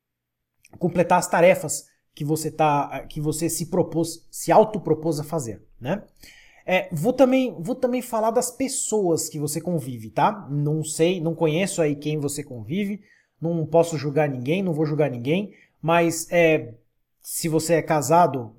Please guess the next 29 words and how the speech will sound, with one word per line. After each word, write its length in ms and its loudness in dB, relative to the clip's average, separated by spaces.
se 200 -16
você 260 -12
tem 180 -8
filho, 340 -2
et 80 -4
cetera 240 -4
e 40 -20
tal, 140 2
você 180 -4
tem 180 -4
que 260 -6
combinar 580 2
com 140 0
eles, 320 0
você 160 -14
tem 80 -8
que 60 -12
combinar 280 2
com 80 -2
a 20 -6
sua 140 -4
família 420 -2
um 360 -8
certo 340 0
horário 360 2
pra 120 -6
você 260 -10
estar 280 -10
tranquilo 580 -4